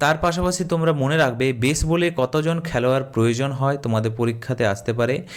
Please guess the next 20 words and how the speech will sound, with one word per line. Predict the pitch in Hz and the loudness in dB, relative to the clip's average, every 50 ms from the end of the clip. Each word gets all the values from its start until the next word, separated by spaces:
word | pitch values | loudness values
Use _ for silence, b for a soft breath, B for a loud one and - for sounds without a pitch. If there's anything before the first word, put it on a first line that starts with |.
| B B B B B | B B B B B
নজন | 120 120 127 143 156 156 160 170 170 165 | 2 2 4 2 2 2 0 -2 -2 -2
খেলোয়াড় | 170 - 120 113 117 123 131 135 135 | -2 -2 0 2 2 2 0 -2 -2
প্রয়োজন | - 104 101 98 98 110 120 131 | 0 0 2 2 0 0 -2 -4
হয় | 131 135 131 127 135 | -4 -4 -2 -2 -2
বেসবলে। | 123 104 90 90 - - - 87 85 85 - - - - - _ _ _ _ _ _ _ _ _ _ _ _ _ _ _ _ _ _ _ _ _ B B B B B B B B B | 0 -2 -2 -4 -4 -6 -6 -6 -6 -6 -8 -10 -14 -18 -20 _ _ _ _ _ _ _ _ _ _ _ _ _ _ _ _ _ _ _ _ _ B B B B B B B B B
নেক্সট | 117 127 151 165 - - - - | 0 0 0 0 -2 -4 -2 0
প্রশ্ন | 180 180 175 - 190 185 | 0 0 0 0 0 0
দেখো, | 185 185 180 190 190 | 0 0 0 0 -2
সাত | 185 - - 143 123 123 - | -2 -2 0 0 -2 0 0
নম্বর | 143 151 151 160 165 175 170 | -2 0 2 2 2 2 2
প্রশ্ন, | 170 123 107 110 113 - 135 156 185 208 190 B B B B B B | 2 0 -2 -2 -2 -2 -2 -2 -2 -4 -6 B B B B B B
নিম্নলিখিত | 120 123 135 147 160 170 180 196 196 196 175 175 165 - 120 123 143 - B B B B B B | 0 2 2 4 2 2 2 2 0 0 0 -2 0 0 0 -2 -2 -6 B B B B B B
কোন | - 156 175 190 190 165 | 0 2 2 2 2 2
দিনটিকে | 151 156 156 156 156 175 165 170 180 180 170 | 0 2 0 0 0 -2 -2 0 0 0 0
ডায়াবেটিস | 139 113 107 107 123 139 147 156 165 156 185 190 160 135 | 2 2 2 4 4 2 2 0 -2 -2 -2 -2 -2 0
দিবস | 117 117 120 127 139 135 135 | 0 0 0 0 0 -2 -2
হিসাবে | 131 - 139 135 131 151 | -4 -2 -2 -2 -2 -2
পালন | 151 - 98 95 101 107 117 113 | -2 -2 -2 0 0 0 0 0
করা | 127 127 139 | -2 -2 -2
হয়? | 143 127 104 87 - - | -4 -4 -6 -6 -6 -6